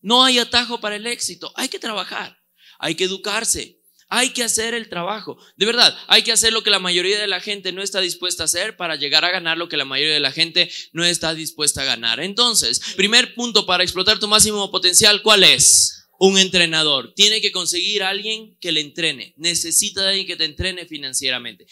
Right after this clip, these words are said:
que te exija. Y número dos, ¿qué necesitas?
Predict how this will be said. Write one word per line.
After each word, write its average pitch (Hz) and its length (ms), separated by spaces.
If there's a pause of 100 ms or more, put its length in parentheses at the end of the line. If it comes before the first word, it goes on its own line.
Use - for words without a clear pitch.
(200)
que 185 140
te 180 180
exija. - 840 (400)
Y 202 360
número 233 360
dos, 202 420
¿qué 196 120
necesitas? 233 920